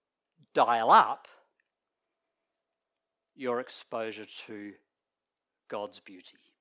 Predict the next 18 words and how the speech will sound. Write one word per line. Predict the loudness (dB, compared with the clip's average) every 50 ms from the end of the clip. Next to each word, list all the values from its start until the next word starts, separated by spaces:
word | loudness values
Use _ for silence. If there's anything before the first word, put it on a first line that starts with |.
| _ _ _ _ _ _ _ _ _ _ _ _ _ _ _ _ -20 -20 -20 -20 _ _ -18 -4
Do | 2 4 6 6 6
that, | 6 4 0 0 -2 -4 -6 -8 -16 -20 -20 _ _ _ _ _ _ _
for | -2 0 4
one | 6 6 6 6 4
thing. | 0 -2 -6 -6 -6 -10 -12 -14 -16 -20 _ _ _ _ _ _ _ _ _ _ _ _ _ _ _ _ _ -20 _ _ _ _ _ _ _ _ _ -10
Uh, | -8 -6 -6 -6 -8 -8 -12 -18 _ _ _
do | -14 -12
I | -12
have | -12 -12 -14
this | -14 -18
here? | -16 -14 -14 -12
No, | -10 -10 -10 -10
no, | -10 -12 -14
no. | -16 -16 -18 -20 -20 -20 _ _ _ _ _ _
That's | -20 -18 -14 -16
it. | -16 -16 _ -20 -20 -14 _
Um, | -2 -2 -2 -2 -6 -12 -18 -20 -20 -20 -20 _ _ _ _ _ _ _ _ _ -18
uh, | -16 -14